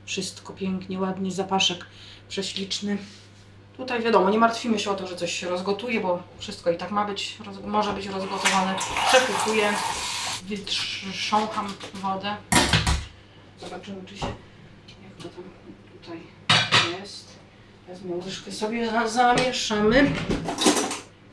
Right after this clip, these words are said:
No i wrzucimy tego pora. Niech to się tam wszystko razem gotuje. Zaraz jeszcze grzybki. Dobra, zamieszamy.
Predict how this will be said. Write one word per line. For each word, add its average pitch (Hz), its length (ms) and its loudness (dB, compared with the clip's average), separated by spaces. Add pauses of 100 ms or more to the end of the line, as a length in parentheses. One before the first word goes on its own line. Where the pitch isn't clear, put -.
(120)
No - 60 -12
i - 80 -12
wrzucimy 202 480 -14
tego 180 200 -12
pora. 202 580 -4 (1400)
Niech - 180 -12
to 202 120 -10
się 190 140 -12
tam - 180 -14
wszystko - 380 -12
razem 202 320 -4
gotuje. 185 320 -12
Zaraz 180 240 -14
jeszcze - 220 -16
grzybki. - 680 -10 (1200)
Dobra, 165 300 -18 (260)
zamieszamy. 202 800 -2